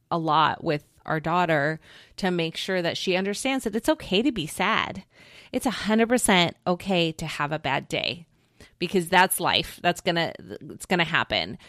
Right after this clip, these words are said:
But y-, you also can use that time to really concentrate on the important things and be able to find something positive in your day.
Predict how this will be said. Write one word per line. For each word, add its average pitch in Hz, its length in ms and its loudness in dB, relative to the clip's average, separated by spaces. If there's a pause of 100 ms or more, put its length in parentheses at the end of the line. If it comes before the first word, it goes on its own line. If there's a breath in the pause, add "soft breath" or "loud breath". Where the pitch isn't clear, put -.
(180 loud breath)
But 180 480 6 (760)
y-, - 280 -4 (360)
you 208 220 2
also 180 800 4
can 180 200 0
use 175 360 0
that 160 240 2
time 165 400 0
to 175 160 -6
really 156 320 -2
concentrate 160 640 -2
on 156 160 -4
the 147 100 -4
important 156 420 -10
things 107 360 -10
and 170 160 -6
be 165 120 -2
able 156 180 -4
to 143 100 -6
find 151 340 -4
something 160 360 -8
positive 175 680 -4
in 165 160 -4
your 147 160 -4
day. 143 400 -6